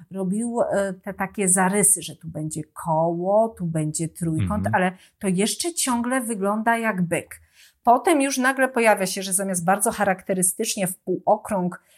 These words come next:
Speaker 1: wyrzeźbionego, załóżmy, no nie wiem, tego stawu biodrowego zwierzęcia, nie jestem zoologiem, nie wiem, czy dobrze mówię, <laughs> to pojawia się jakiś
Speaker 2: Mhm.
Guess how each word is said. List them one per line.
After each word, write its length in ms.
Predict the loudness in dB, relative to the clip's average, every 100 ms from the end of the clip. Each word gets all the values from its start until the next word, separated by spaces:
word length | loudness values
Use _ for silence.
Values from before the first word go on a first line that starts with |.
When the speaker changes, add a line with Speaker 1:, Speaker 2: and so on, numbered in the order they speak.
| -8
Speaker 1:
wyrzeźbionego, 1400 | -4 -2 2 2 0 0 2 4 6 4 6 6 6 2 _ _
załóżmy, 420 | -12 -12 -10 -10
no 100 | -6
nie 140 | -4
wiem, 140 | -4 -6
tego 160 | -4
stawu 480 | -4 0 2 2 2
biodrowego 720 | -2 -2 -2 -2 -2 -6 -6
zwierzęcia, 600 | -8 -8 -8 -8 -10 -10 -10
nie 140 | -8 -6
jestem 280 | -6 -4
zoologiem, 500 | -4 -4 -4 -6 -8
nie 120 | -16 -12
wiem, 140 | -14
czy 100 | -14
dobrze 200 | -12 -8
mówię, 240 | -4 -4 -2 -4 -4 2 2 6
<laughs> 420 | 8 8 8 6
to 120 | 4
pojawia 440 | 8 8 8 8
się 120 | 4 4
jakiś 400 | 4 4 2 0
Speaker 2:
Mhm. 60 | 0